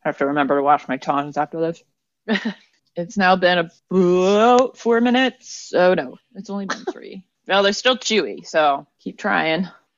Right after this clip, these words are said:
Speaker 2: Okay.
Speaker 1: See where we're at now. Yeah, I don't think they're gonna get any softer, really. That's fine.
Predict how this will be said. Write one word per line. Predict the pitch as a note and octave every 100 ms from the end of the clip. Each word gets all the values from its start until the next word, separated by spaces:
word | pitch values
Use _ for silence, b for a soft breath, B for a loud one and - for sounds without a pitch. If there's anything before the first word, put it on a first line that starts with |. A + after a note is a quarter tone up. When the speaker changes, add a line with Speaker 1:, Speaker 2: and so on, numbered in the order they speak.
| -
Speaker 2:
Okay. | F3+ - G#3+ - B B _ _ - -
Speaker 1:
See | - F#3
where | E3+
we're | D#3+
at | E3+ E3 -
now. | E3+ E3 F3+ G3 -
Yeah, | D#3+
I |
don't | D3 C#3+
think | C#3+ C#3+
they're | C#3
gonna | C#3+
get | C#3 D3+ D3
any | C#3+ D3 - _
softer, | - D3+ - D3
really. | D3+ D3+ D#3 E3+ -
That's | A#3 -
fine. | C#3 C#3+